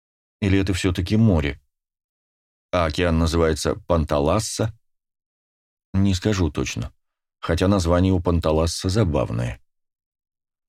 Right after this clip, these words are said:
Почему-то оно вызывает у меня странные ассоциации то ли с именем Пантелеймон, то ли со старинным словечком «панталоны». Впрочем, до возникновения этого самого старинного словечка ещё сотни миллионов лет,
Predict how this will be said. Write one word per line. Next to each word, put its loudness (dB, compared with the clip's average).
Почему-то 2
оно 4
вызывает 2
у 0
меня 2
странные 2
ассоциации -2
то -4
ли 4
с -4
именем -2
Пантелеймон, 0
то 2
ли 4
со -2
старинным 2
словечком -2
«панталоны». 2
Впрочем, 0
до 2
возникновения 2
этого -2
самого 0
старинного 0
словечка 0
ещё -4
сотни 0
миллионов 0
лет, -2